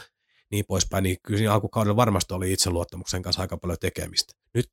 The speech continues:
nyt hän tietää roolinsa ja paikkansa tuossa joukkueessa ja täyttää sen varsin mallikelpoisesti. Emme niinku ylistyssanoja lähde todellakaan sanoa, mut kun oleellista on just se, että kun siinä näkee sen aihion, siinä on runko, sillä ukolla on hyvä, se on iso, iso kokoinen, niinku jämäkkä,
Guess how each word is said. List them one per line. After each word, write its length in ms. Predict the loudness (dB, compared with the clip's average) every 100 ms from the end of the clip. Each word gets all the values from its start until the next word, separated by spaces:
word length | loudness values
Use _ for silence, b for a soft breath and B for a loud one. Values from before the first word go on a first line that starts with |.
| -2
nyt 120 | 2
hän 160 | 2 2
tietää 400 | 2 2 4 4
roolinsa 420 | 2 2 2 0
ja 100 | -2
paikkansa 400 | -2 -4 -2 -6
tuossa 240 | -4 -2
joukkueessa 500 | 0 0 -2 0 2
ja 60 | 2
täyttää 380 | 0 -2 -2 0
sen 260 | 0 -2 -10 _ -10 0
varsin 240 | 4 6 6
mallikelpoisesti. 840 | 6 4 0 -2 -2 -4 -6 -6
Emme 320 | -6 -8 -12 -16 _ _ _ _ _ -4
niinku 200 | -2 2
ylistyssanoja 600 | 2 2 2 2 2 2
lähde 160 | 2 0 -2
todellakaan 300 | -2 2 4
sanoa, 280 | 4 4 2
mut 180 | 0
kun 160 | -4 -12 -12 _ _ _ _ _ _
oleellista 460 | 0 2 4 4 2
on 80 | 2
just 140 | 2
se, 100 | 2
että 120 | 2
kun 100 | 2
siinä 160 | 0 2
näkee 240 | 2 2
sen 140 | 2 2
aihion, 480 | 2 2 0 -2
siinä 200 | -2 -2
on 100 | -4 -8 _ -4
runko, 520 | 2 2 2 2 0 -2 _
sillä 160 | -8 -4
ukolla 300 | -2 0 0
on 60 | 0
hyvä, 220 | 2 2
se 100 | 0
on 180 | -2 -2
iso, 200 | -2 0
iso 200 | 2 2
kokoinen, 440 | 2 0 0 0 0
niinku 220 | -4 -2
jämäkkä, 420 | 2 2 2 -2